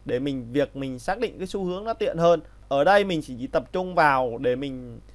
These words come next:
phân tích sao để cho các anh chị các bạn, nói sao để cho các anh chị các bạn dễ hiểu nhất. Cái xu hướng nó bắt đầu như thế nào và mình sẽ tìm ra những cái vùng mà mình có thể là tham gia vào thị trường, mình mua và bán nó tốt nhất.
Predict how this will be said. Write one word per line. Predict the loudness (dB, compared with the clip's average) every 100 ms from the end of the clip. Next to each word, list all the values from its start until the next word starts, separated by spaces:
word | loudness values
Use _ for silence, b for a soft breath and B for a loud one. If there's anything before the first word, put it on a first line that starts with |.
| b -14
phân | -8 -2
tích | -2 -2
sao | 0 0
để | 0 0
cho |
các | 0
anh | -2
chị | -4
các | -8 -2
bạn, | -2 -2
nói | -4 -4
sao | -2 -2
để | -2
cho | -2
các | -4
anh | -4
chị | -6
các | -4
bạn | -4 -4
dễ | -4 2 2
hiểu | 4 2
nhất. | 4 0 0 -6
Cái | -2
xu | 2 4
hướng | 2 2
nó |
bắt | -4 0
đầu | 4 4
như | 2 0
thế | 0
nào | 0 0 0 0
và | -2
mình | -2 -6
sẽ | -6
tìm | -2 0 2
ra | 2 2
những | 0 -6
cái | -8 -8 -10
vùng | 0 0 0 -2
mà | -4
mình | -6 -10 -16 b b
có | -2
thể | 0 0
là | 0
tham | -2 -2 0
gia | 2
vào | 2
thị | 0 -4 -4
trường, | -2 -2 -4
mình | -6 -4
mua | 0 2
và | 2
bán | 2 2 2 -4 -6
nó | -4
tốt | -2 0
nhất. | -2